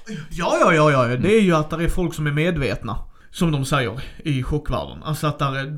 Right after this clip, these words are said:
Speaker 1: där är vissa individer som har blivit varse att där är grejer som inte är naturligt. Liksom,
Speaker 2: Ja.
Speaker 1: eller att monster och gastar finns
Speaker 2: Ja.
Speaker 1: och att de gärna inte vill ha med
Speaker 2: Ja.
Speaker 1: människor att göra och
Speaker 2: Nej,
Speaker 1: dylikt.
Speaker 2: precis.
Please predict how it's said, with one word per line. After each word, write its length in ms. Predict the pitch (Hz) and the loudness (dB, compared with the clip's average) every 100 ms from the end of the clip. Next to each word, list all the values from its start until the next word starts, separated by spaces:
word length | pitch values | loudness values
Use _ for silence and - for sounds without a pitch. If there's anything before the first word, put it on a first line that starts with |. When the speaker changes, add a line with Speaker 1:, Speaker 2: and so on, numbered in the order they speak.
| 160 | -10
Speaker 1:
där 200 | 160 156 | -6 -4
är 80 | 175 | -2
vissa 280 | 151 165 160 | 0 -2 -2
individer 500 | 147 143 151 123 123 | -4 -2 -2 -2 -6
som 200 | 127 131 | -4 -4
har 120 | 127 | -4
blivit 280 | 127 127 131 | -4 -4 -2
varse 440 | 127 139 151 - | -2 -2 -4 -4
att 180 | 85 127 | -4 -4
där 160 | 123 127 | -4 -4
är 120 | 123 | -4
grejer 360 | 127 123 113 120 | -4 -4 -4 -6
som 180 | 123 | -8
inte 160 | 120 117 | -8 -4
är 320 | 120 101 98 101 139 - - | -2 -2 -6 -10 -14 -14 -8
naturligt. 760 | 135 139 123 90 80 - - - | -6 -4 -4 -4 -8 -12 -16 -12
Liksom, 260 | - 123 120 | -4 -2 -2
Speaker 2:
Ja. 60 | |
Speaker 1:
eller 160 | 123 123 | -4 -4
att 100 | 123 | -4
monster 460 | 147 139 135 139 127 | -6 -6 -6 -4 -4
och 100 | 135 | -2
gastar 560 | 135 127 - 127 - - - | -4 -4 -4 -4 -4 -10 -12
finns 440 | - 180 135 127 107 | -2 0 0 -2 -4
Speaker 2:
Ja. 60 | |
Speaker 1:
och 100 | 143 | -4
att 100 | 135 | -4
de 220 | 139 123 127 | -4 -4 -2
gärna 320 | 135 135 123 | -2 0 -4
inte 160 | 127 | -4
vill 120 | 123 120 | -4 -4
ha 100 | 120 | -4
med 120 | 120 | -2
Speaker 2:
Ja. 40 | |
Speaker 1:
människor 380 | 123 131 123 110 | -2 -2 -4 -4
att 60 | 120 | -2
göra 300 | 127 123 92 | -2 -2 -4
och 160 | - | -4
Speaker 2:
Nej, 100 | 135 | -4
Speaker 1:
dylikt. 100 | 135 | -6
Speaker 2:
precis. 240 | - - | -8 -12